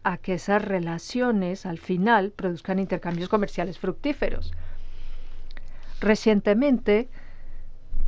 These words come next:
el presidente de la República de Chad, Su Excelencia Idriss Déby,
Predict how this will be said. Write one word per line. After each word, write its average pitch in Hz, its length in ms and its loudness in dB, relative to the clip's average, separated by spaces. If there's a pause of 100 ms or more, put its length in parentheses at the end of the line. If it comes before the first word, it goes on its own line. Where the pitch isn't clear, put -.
(400)
el 196 200 6
presidente 190 480 2
de 170 80 4
la 165 80 0
República 180 480 2
de 165 140 2
Chad, 190 320 4
Su - 180 -2
Excelencia 180 800 2
Idriss 196 500 2
Déby, 208 480 4